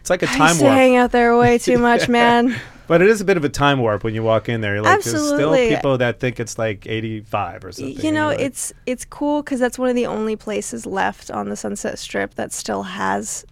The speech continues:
Speaker 2: the history of
Speaker 1: Yeah.
Speaker 2: it. You know, they're tearing down the Viper Room
Speaker 1: Yeah,
Speaker 2: and,
Speaker 1: yeah.
Speaker 2: and they're, they repainted the Roxy, and, um, it's just, it's not the same as it was in, at least the stuff that I read about. I grew up reading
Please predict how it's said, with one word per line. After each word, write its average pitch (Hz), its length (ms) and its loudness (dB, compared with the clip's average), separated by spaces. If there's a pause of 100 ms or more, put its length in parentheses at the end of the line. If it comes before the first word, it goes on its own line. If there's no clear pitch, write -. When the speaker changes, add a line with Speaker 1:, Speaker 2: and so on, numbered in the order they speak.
(260)
Speaker 2:
the 196 100 -6
history 196 640 -6
of 226 120 0
Speaker 1:
Yeah. 220 80 0
Speaker 2:
it. 233 80 -2
You 240 60 0
know, 233 80 0
they're 240 120 0
tearing 202 300 -8
down 190 140 -6
the 190 80 -8
Viper - 380 -10
Room 185 200 -4
Speaker 1:
Yeah, 190 240 -2
Speaker 2:
and, 185 140 -4
Speaker 1:
yeah. 101 40 -6 (460)
Speaker 2:
and 214 160 -6
they're, 208 180 0
they 208 140 -2
repainted 214 540 -6
the 220 100 0
Roxy, 202 720 0
and, - 580 -4
um, 90 500 -4 (880)
it's 254 220 -4
just, 254 160 -8
it's - 220 -6
not 233 160 -4
the 240 100 -6
same 214 320 -6
as 214 240 -8 (440)
it 226 160 -4
was 208 480 -2
in, 208 300 -10
at 214 80 -4
least 226 260 -6 (180)
the 240 80 -6
stuff 214 200 -10
that - 100 -12
I 185 80 -6
read 208 160 -8
about. 226 220 -8
I - 80 -8
grew - 220 -8
up - 140 -12
reading 196 400 -8